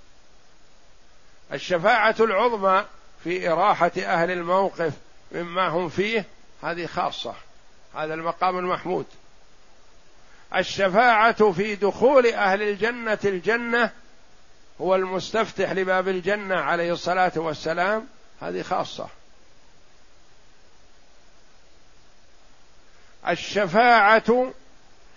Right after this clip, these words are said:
لعمه أبي طالب في أن يخفف عنه من عذاب جهنم، هذه له خاصة،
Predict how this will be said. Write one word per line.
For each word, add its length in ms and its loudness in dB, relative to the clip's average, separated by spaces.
لعمه 1040 2
أبي 420 2
طالب 560 6
في 300 0
أن 80 -4
يخفف 800 0
عنه 720 2
من 260 -6
عذاب 520 0
جهنم، 800 2
هذه 400 -8
له 380 -4
خاصة، 520 -6